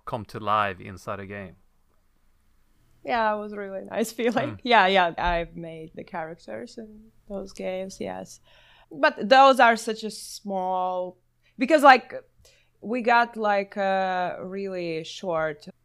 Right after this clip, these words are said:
Speaker 2: period of time to work on those games. Like, the first game,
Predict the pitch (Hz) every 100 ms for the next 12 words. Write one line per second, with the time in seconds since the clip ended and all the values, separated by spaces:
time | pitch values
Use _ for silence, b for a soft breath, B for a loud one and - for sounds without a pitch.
0 | _ _ _ 190 165 156 - 180 156 156
1 | 160 170 160 156 - 123 - - 113 -
2 | - 151 - 226 254 277 - - 233 196
3 | 190 254